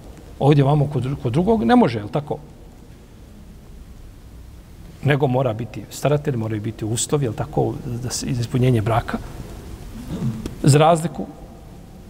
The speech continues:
ako poslanik želi, kaže, „Halisaten leke min dunil mu'minin”, to je samo za tebe, ali ne vrijedi za ostale vjernike. Znači, jasno da se radi o propisu koji vrijedi za koga?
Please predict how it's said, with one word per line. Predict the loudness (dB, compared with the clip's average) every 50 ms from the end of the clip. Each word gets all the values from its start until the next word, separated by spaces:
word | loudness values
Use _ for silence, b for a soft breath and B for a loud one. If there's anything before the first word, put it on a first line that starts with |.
| -18 -18 -18 -18 -18 -18 -18 -18 -18 -18 -18 -18 -18 -18 -16 -8 -2 -2
ako | 0 0 0 -2
poslanik | -2 -2 -2 -2 0 2 2 2 2 0 2
želi, | 4 4 4 4 2
kaže, | 0 -2 -2 -2 -2
„Halisaten | -2 0 4 4 6 6 6 4 2 -2 -2 -2 -2 -2 0 -2 -2 0 0 2
leke | 2 2 2 2 0 0 2
min | 4 4 4 2 2
dunil | 2 2 4 4 4 4 4 2
mu'minin”, | 2 0 0 4 6 6 6 6 4 4
to | 6 6
je | 6 6
samo | 6 4 4 6 4 4
za | 4 4 2 2
tebe, | 2 2 0 2 2 2 2 2
ali | 2 2
ne | 2 2
vrijedi | 2 2 2 2 2 4
za | 4 4
ostale | 4 4 2 2 2 2
vjernike. | 2 0 0 -2 -2 -6 -8 -8 -12 -14 -16 -16 -16 -18 -18 -18 B B B B B B B B B B
Znači, | -4 0 2 2 4
jasno | 6 6 6 4 2 0 0
da | 2 2
se | 2 2 4
radi | 2 2 2 2 0
o |
propisu | 0 2 0 0 0 -2 -8 -4
koji | 0 0 2
vrijedi | 2 2 2 2 4
za | 2 4
koga? | 4 2 0 0